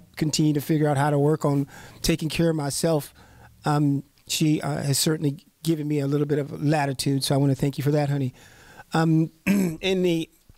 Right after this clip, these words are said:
the other four folks that I wanna bring your attention to is, is this guy sitting next to me named Dalib.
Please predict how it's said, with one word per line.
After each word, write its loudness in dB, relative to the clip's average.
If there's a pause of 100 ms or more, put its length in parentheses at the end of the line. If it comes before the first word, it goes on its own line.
(560)
the 0
other 0 (480)
four 2
folks -2
that 0
I -4
wanna -2
bring -2
your -4
attention 0
to 2
is, -2
is -10
this -8
guy -2
sitting -4
next 0
to -2
me 4
named 2
Dalib. 2